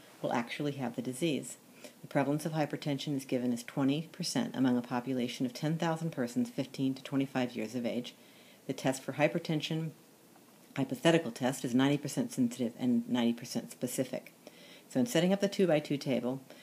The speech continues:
we start with our column headers, which is hypertension positive and hypertension negative, no disease, and our rows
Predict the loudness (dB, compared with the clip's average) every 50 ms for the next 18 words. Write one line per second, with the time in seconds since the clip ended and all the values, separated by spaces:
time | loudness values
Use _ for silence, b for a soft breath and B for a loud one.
0 | B B 0 0 2 4 4 4 4 4 0 0 2 2 2 0 -2 -6 -14 -20
1 | -20 -12 -4 2 4 4 4 4 2 2 2 2 2 2 2 2 0 -2 -4 -8
2 | -14 -18 -16 -8 -2 -2 -2 -2 0 -2 -2 -2 -4 -10 -16 -20 -20 -14 -4 2
3 | 2 2 4 2 -2 0 0 0 0 0 -2 -2 -2 -2 -2 -4 -10 -20 -20 -20
4 | -20 -20 -20 -20 -20 -20 -20 -20 -20 -20 -20 -20 -20 -16 -6 0 2 2 2 2
5 | -2 -6 -4 -4 -6 -6 -6 -10 -20 -20 -20 -20 -20 -20 -20 -20 -20 -20 -20 -20
6 | -12 -4 -2 -2 0 0 0 0 0 0 -4 -2 0 -2 -2 0 -2 -2 -2 -2
7 | -4 -6 -10 -20 -20 -20 -20 -20 -20 -20 -20 -20 -14 -4 0 2 4 4 4 2
8 | 0 0 -2 -4 -6 -14 -20 -20 -20 -20 -20 -20 -20 -10 -2 2 4 4 4 2
9 | 0 0 0 0 0 0 -4 -6 -8 -18 -20 -20 -20 -20 -20 -20 -18 -8 -2 0
10 | 2 4 4 4 6 6 8 8 8 8 6 2 0 -4 -8